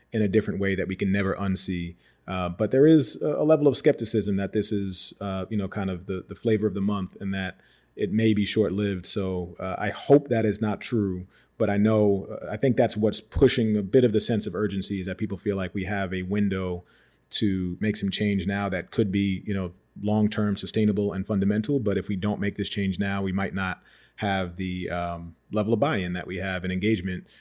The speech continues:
from such a, a, a large coalition of supporters, uh, and, and others who want to help.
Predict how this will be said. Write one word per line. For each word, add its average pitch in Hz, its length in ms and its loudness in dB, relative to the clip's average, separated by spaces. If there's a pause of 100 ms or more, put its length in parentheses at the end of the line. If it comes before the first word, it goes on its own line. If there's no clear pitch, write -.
(120)
from 95 160 -4
such - 180 -4
a, 185 200 -4 (100)
a, 95 320 -10
a 90 100 -8 (160)
large 98 420 -2
coalition 95 540 -4
of 87 340 -10
supporters, 95 760 -2
uh, 92 360 -10
and, 95 240 -6
and 90 300 -8
others 98 280 -6
who 101 100 -8
want 101 240 -4
to 92 100 -8
help. 90 260 -6